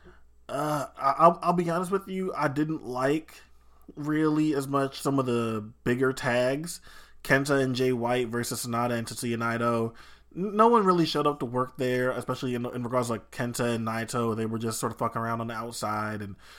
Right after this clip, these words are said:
but Jay White and Sanada, uh, man,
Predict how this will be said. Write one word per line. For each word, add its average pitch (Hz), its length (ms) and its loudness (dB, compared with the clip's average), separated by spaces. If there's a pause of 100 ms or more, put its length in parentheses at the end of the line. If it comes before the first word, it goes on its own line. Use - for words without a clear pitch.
(120)
but 185 140 0
Jay 196 220 0
White 233 220 2
and 208 100 -8
Sanada, 143 500 -2
uh, 123 380 0 (640)
man, 131 460 -4